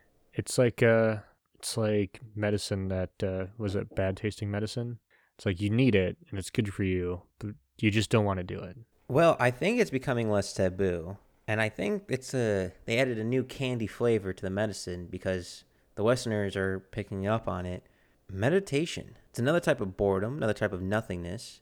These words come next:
Speaker 2: but it seems to be less taboo, seems to be people more supportive of it,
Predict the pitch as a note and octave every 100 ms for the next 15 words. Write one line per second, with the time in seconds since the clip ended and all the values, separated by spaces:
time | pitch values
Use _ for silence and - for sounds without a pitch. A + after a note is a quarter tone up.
0 | _ B2 - B2+ G3 A3 G3 D3+ D#3 C3
1 | C3 - A#2 F#2+ F#2 F2+ G#2+ C3 - B2+
2 | A2 G#2+ G#2+ G2+ F#2+ F#2+ F#2+ F#2+ F#2+ -
3 | - F#2+ F#2 F2 E2+ F#2+ A#2